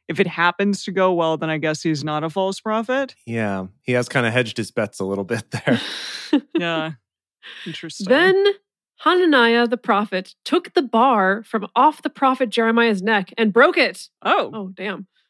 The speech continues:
Speaker 1: Wow, he must have been very strong, strong boy.
Speaker 2: <laughs> I think, yeah, that he had that yoke on him from before,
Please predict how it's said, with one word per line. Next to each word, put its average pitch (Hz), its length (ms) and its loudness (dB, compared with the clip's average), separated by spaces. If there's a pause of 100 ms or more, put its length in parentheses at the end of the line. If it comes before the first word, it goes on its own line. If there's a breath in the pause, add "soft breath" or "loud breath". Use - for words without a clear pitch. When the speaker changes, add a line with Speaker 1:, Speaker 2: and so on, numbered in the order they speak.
(180)
Speaker 1:
Wow, 180 280 -2
he 156 80 -6
must 170 180 -6
have 165 80 -12
been 147 220 -8
very 156 320 -4 (280)
strong, 147 680 -8 (160)
strong 175 360 -4
boy. 156 300 -4 (180)
Speaker 2:
<laughs> - 160 -18
I 139 100 -6
think, 175 300 -4
yeah, 160 220 2
that 120 200 -2
he 123 160 -8
had 120 340 -4
that 113 320 0 (100)
yoke 110 420 0
on 98 160 -2
him 90 160 -6
from 92 180 -6
before, 85 680 -6